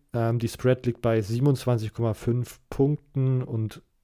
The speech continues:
Cincinnati ist offensichtlich der Favorit. Wir sind in einem A-A-C-Spiel. Ich gehe mit Cincinnati. Das hat mich, die Dominanz hat mich letzte Woche überzeugt.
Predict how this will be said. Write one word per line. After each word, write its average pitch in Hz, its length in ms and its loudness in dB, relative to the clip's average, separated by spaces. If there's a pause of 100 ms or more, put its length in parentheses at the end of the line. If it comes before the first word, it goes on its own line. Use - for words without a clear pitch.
(140)
Cincinnati 117 520 -2
ist 107 260 -6
offensichtlich 120 600 -4
der 113 180 -6
Favorit. 117 500 -4
Wir 113 60 -2
sind 120 180 -4
in 113 100 -4
einem 110 120 -6
A-A-C-Spiel. 131 960 -2 (460)
Ich - 180 -2
gehe 123 360 6
mit 117 120 -2
Cincinnati. 117 500 -4
Das 101 160 -10
hat 113 140 -6
mich, 117 160 -6
die 117 100 -4
Dominanz 123 380 0
hat 131 80 0
mich 131 140 -2
letzte 127 220 -2
Woche 120 420 0
überzeugt. 120 640 -2